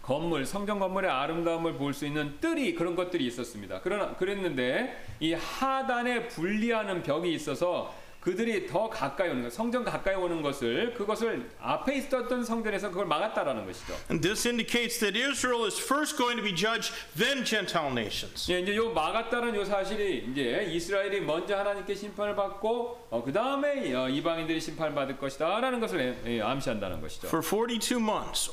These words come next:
Speaker 2: or three and a half years, the Gentiles are going to trample Jerusalem.
Speaker 1: 예, 사십이 개월 동안, 즉 삼 년 반 동안에 이방인들이 이제 예루살렘을 짓밟을,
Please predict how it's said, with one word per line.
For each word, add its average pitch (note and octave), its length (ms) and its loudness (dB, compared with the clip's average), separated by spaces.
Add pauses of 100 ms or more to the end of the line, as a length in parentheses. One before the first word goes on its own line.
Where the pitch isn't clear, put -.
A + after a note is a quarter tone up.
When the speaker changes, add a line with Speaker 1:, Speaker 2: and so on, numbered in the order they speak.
Speaker 2:
or D3 100 2
three F3 300 0
and G3+ 80 0
a F3+ 80 0
half F#3 340 0
years, D3+ 460 2
the B2 160 -2
Gentiles C#3 720 0
are - 80 -2
going B2+ 220 0
to - 20 -4
trample C3 400 -2
Jerusalem. A2 540 -2 (260)
Speaker 1:
예, F#3 140 2
사십이 A3+ 500 0
개월 E3+ 260 0
동안, A#2+ 500 -2
즉 D3+ 260 0
삼 F#3+ 240 -6
년 F#3+ 180 -2
반 B2+ 300 0
동안에 B2 640 -2 (160)
이방인들이 E3 840 0
이제 B2 180 0
예루살렘을 D#3+ 800 0
짓밟을, F#3+ 1000 0